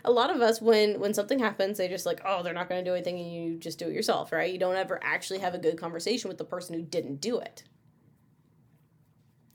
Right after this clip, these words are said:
So that's a good thing just to, you know, have that talk with them. Explain what your expectations are and how they failed that the first time around and give them a chance to do it again,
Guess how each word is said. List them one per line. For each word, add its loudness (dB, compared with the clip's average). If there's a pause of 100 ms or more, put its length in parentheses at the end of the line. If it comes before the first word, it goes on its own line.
(280)
So 2
that's 6
a 0
good 0
thing 2
just -2
to, -2 (800)
you 2
know, 4
have 0
that -2
talk -6
with -4
them. -10 (640)
Explain 4 (300)
what 8
your 6
expectations 2
are -2 (460)
and 4
how 4
they 4
failed 4
that 0
the -2
first 0
time 2
around -2
and 0
give 0
them -2
a 0
chance -2
to -6
do -6
it -4
again, -6